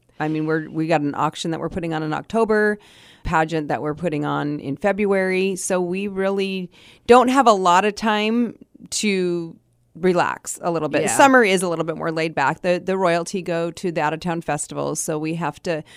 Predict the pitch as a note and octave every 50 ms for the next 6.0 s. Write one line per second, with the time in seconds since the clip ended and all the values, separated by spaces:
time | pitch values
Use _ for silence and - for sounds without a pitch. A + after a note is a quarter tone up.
0 | - - - - - F#3 F3+ G3 F3+ F3 F3 F#3 F3+ E3+ D#3 D3+ D3 D3+ D#3 D3+
1 | D3+ D#3 D3+ D#3+ D3 - E3+ D#3 D3+ C#3+ C#3+ D3 - - D3 - - C#3 C3+ C3+
2 | C3+ C#3 C#3 C3+ - C#3+ C3+ - - - - - - _ - F#3+ F3+ - - A#3
3 | A3 G#3+ G3+ F#3 F3+ F3 E3+ E3+ F3+ D#3+ D#3+ - F3+ E3+ D#3+ A#2+ - D#3 D3+ D3+
4 | C#3 - - - D3 C#3+ C#3 C#3 C3+ - - - B2+ B2 A#2 G#2 G#2 C3 D3+ D3+
5 | C#3 B2+ - - - - D#3+ C3 A2 E2+ - - - A2 F2 B1+ C2 F2+ D3 D3+